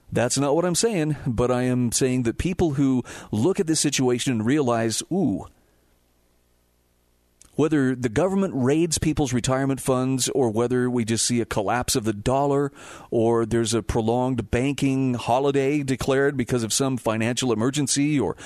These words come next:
a long-term shutdown of electricity and people start panicking,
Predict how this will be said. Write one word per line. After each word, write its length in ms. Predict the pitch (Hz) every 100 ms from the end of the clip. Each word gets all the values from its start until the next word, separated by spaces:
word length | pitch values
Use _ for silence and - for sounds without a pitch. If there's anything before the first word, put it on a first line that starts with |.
| - -
a 60 | 95
long-term 540 | 104 123 131 143 127
shutdown 720 | 110 - 151 156 139 131 139
of 80 | 123
electricity 760 | 110 113 - 196 - 170 170 - - _ - - _ -
and 100 | 101
people 240 | 127 131
start 280 | 123 135 113
panicking, 560 | 123 131 147 151 143